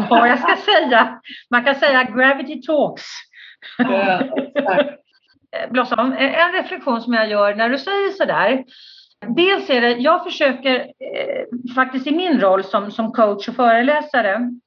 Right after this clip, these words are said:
Speaker 1: så försöker jag så mycket som möjligt inspirera, men aldrig tala om, för jag sitter inte på några jävla sanningar. Och det talar jag om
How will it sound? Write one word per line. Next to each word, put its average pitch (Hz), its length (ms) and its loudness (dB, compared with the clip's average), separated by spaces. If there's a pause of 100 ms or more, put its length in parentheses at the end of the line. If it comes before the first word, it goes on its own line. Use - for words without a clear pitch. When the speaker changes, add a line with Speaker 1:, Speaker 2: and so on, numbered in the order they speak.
(560)
Speaker 1:
så 240 100 -4
försöker 262 460 0
jag 208 380 2 (800)
så 302 120 -2
mycket 269 260 0
som 262 200 2
möjligt 220 560 0 (320)
inspirera, 262 1080 0 (120)
men 233 260 0
aldrig 247 440 0
tala 240 340 2
om, 202 240 -2
för 240 60 -4
jag 262 220 0
sitter 269 240 -6
inte 247 160 -2
på 196 80 -4
några 180 180 -2
jävla 156 280 -2
sanningar. 160 600 -4
Och 208 100 -2
det 240 140 -2
talar 277 240 4
jag 240 220 2
om 214 340 0